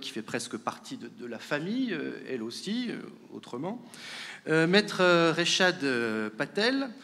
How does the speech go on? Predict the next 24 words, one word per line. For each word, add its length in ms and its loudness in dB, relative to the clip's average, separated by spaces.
représentant 760 2
du, 180 -2
du 140 -8
barreau 260 -2
du 160 -8
Nord, 420 4
euh, 300 -10
que 80 0
je 80 -2
remercie 380 0
pour 160 2
le 80 4
soutien 400 0
qu'il 180 -2
a 60 2
toujours 360 0
apporté 380 0
à 40 0
la 60 0
manifestation, 800 -2
soutien 580 0
médiatique, 720 0
euh, 120 -6
notamment. 540 -2